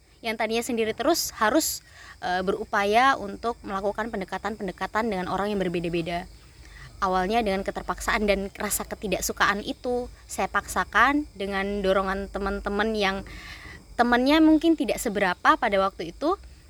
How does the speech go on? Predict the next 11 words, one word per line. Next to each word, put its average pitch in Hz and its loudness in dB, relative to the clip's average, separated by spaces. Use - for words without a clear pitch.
Akhirnya 254 0
terdorong 262 6
hingga 226 4
saat 208 2
ini 247 0
saya 294 2
memiliki 240 0
teman 226 -2
yang, 226 -2
eh, 180 -8
sangat 202 0